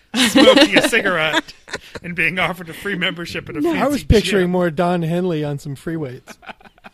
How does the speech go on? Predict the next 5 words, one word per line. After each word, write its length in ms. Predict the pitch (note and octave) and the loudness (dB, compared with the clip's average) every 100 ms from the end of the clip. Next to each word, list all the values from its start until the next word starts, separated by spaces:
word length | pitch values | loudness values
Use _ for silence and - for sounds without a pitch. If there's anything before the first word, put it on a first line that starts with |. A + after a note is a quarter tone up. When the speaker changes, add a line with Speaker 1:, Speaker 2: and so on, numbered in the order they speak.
| _ - - | _ -20 -20
Speaker 2:
<laughs> 140 | C4+ - _ _ _ _ - F#4 G4 - G#4 - - D4+ - | -20 -20 _ _ _ _ -14 -12 -12 -14 -14 -10 -12 -12 -10
No, 140 | C4+ A3+ | -10 -10
no. 180 | A3 F#3+ - - - - - F#4+ G4+ - | -14 -16 -18 -18 -16 -18 -20 -18 -16 -12
Speaker 1:
Oh. 1040 | A3 G#3+ G#3+ G3+ F#3+ F3+ F3 - - D4 - - _ _ _ _ _ _ - - - | -10 -8 -8 -10 -12 -14 -14 -16 -20 -20 -20 -20 _ _ _ _ _ _ -20 -20 -14
Uh, 300 | G#3 G3+ G3 | -8 -6 -6